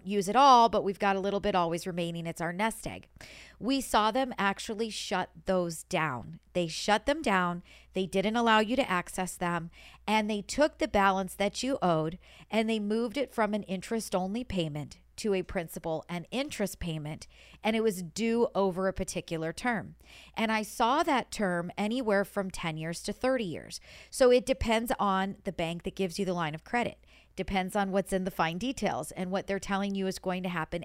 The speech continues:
after your line of credit hits its, you know, uh, its term. So most lines of credit have a ten-year draw period. And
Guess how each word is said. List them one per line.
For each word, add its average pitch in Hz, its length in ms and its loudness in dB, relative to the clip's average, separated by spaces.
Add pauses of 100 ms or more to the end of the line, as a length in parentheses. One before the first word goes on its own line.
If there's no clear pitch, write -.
after 175 400 -4
your 175 500 -2
line 170 320 -4
of 240 120 -8
credit 160 420 -2 (340)
hits - 480 -2
its, - 540 -4
you 185 100 -4
know, 160 200 -2
uh, 147 320 -4 (100)
its - 240 -6
term. 151 380 -2 (280)
So 214 280 2
most 220 520 4
lines 214 300 0
of 208 100 -8
credit 180 380 -2
have 185 180 -2
a 175 120 -4
ten-year 202 760 -4
draw 180 380 2
period. 160 640 -4 (420)
And 196 180 -2